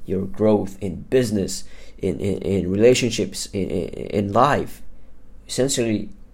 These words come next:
you, you, you, you're gonna get stunned. You're not gonna grow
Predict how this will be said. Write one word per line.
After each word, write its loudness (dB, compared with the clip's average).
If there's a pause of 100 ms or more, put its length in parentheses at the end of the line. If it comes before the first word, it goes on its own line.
(120)
you, -2
you, 2
you, -4
you're 6
gonna 8
get 4
stunned. 0 (420)
You're 4
not 6
gonna 4
grow 0